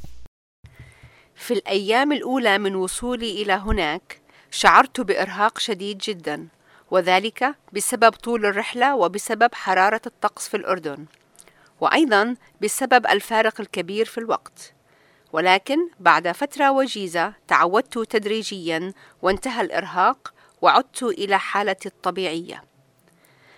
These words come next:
أما بخصوص برنامجي، فقد قمت بزيارة إلى مدرستي السابقة، وهناك قابلت العديد من زميلاتي وزملائي في العمل.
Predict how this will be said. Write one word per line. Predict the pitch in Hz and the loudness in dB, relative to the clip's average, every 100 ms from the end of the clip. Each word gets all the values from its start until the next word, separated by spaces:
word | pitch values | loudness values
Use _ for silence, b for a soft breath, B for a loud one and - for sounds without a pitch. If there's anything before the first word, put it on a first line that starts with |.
| b b | b b
أما | 330 330 254 | 4 6 4
بخصوص | 214 - - - 247 - | 4 0 -4 -6 -6 -4
برنامجي، | 202 190 196 220 202 156 185 226 b b | -6 -2 0 0 -2 -6 -12 -12 b b
فقد | - 208 226 214 | -6 -2 0 -2
قمت | - 294 294 269 | 0 0 0 -4
بزيارة | 220 214 185 196 208 233 | -4 -6 -4 -4 -2 -2
إلى | - 185 185 | -2 0 0
مدرستي | 180 175 185 - 262 - - | 0 -4 -6 -6 -10 -8 -10
السابقة، | - - 160 151 147 170 208 - b b b 175 | -10 -4 -4 -4 -10 -12 -12 -14 b b b -4
وهناك | 185 190 196 202 285 - - | -2 -2 -2 -2 -4 -8 -12
قابلت | - 185 190 262 - | 2 4 4 -2 -2
العديد | 233 151 170 196 220 220 - | -2 0 0 -4 -8 -8 -6
من | 196 214 - - | -4 -4 -8 -18
زميلاتي | - 175 180 175 190 226 220 208 | -10 -6 -4 -2 -2 -4 -8 -4
وزملائي | 202 208 214 190 165 - | -2 -2 -4 -2 -2 -4
في | 180 | -8
العمل. | 202 208 196 151 | -4 -4 -4 -10